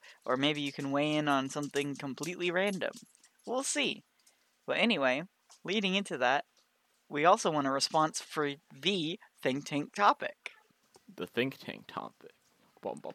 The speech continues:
Speaker 2: bum.
Speaker 1: You already
Speaker 2: Yes.
Speaker 1: know.
Speaker 2: You already know. It's the one featuring the houses,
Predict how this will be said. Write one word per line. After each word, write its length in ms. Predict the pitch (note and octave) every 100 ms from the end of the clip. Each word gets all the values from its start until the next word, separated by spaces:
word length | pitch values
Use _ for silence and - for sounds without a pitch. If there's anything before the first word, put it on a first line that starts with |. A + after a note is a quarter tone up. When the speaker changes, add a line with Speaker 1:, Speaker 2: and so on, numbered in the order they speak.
| -
Speaker 2:
bum. 200 | F3 - - _ _ _ - - - - _ _ _ _ _ _ _ -
Speaker 1:
You 200 | E3+ F#3
already 460 | E3+ G3+ G#3 G3+ F3+
Speaker 2:
Yes. 100 | D#3+
Speaker 1:
know. 260 | D3+ - _ _ _ _ _ _ _ _ _ - _ _ _ -
Speaker 2:
You 200 | C#3 F3
already 360 | E3 D#3+ C#3
know. 280 | C#3+ C#3 - _ _ _ -
It's 240 | - -
the 80 | B2+
one 220 | C3+ C#3
featuring 600 | C3 B2 A#2+ - G#2+ G2
the 120 | F2+ -
houses, 880 | - - - - - - - -